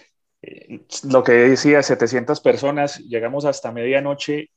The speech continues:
Eh, lo bacano es ver crecer esa comunidad, ese, ese grupo de desocupados, como dices, que terminamos opinando, y ahí es la clave, es opinando, no dando clase.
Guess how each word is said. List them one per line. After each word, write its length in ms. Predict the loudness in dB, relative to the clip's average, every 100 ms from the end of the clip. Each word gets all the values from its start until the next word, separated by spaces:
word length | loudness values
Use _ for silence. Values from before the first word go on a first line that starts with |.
| _
Eh, 460 | -8 -4 -4 -6 -6
lo 120 | 2
bacano 320 | 2 2 -4
es 100 | -2
ver 220 | -2 -2 -2
crecer 380 | -6 -4 -2 -2
esa 200 | -4 -8
comunidad, 560 | -10 -12 -8 -2 -2
ese, 420 | -2 -6 -10 -12 _ _ _ _ _ _ _ _ -20 -20 _ -20 -20 -8
ese 220 | -4 -2
grupo 300 | 2 0 4
de 60 | 2
desocupados, 420 | 2 -4 -2 -2
como 280 | -4 -10 -8
dices, 360 | -6 -8 -12 _ _
que 500 | -8 -6 -6 -8 -14 _ _ _
terminamos 640 | -6 -6 -6 -4 -2 -2
opinando, 520 | -2 -4 -6 -4 -2 0
y 100 | 0
ahí 100 | 0
es 60 |
la 120 | -4
clave, 360 | -2 -2 -2 -8 _
es 120 | -12
opinando, 520 | -12 -10 -10 -10 -10 -10
no 120 | -10
dando 260 | -8 -10
clase. 340 | -6 -6 -6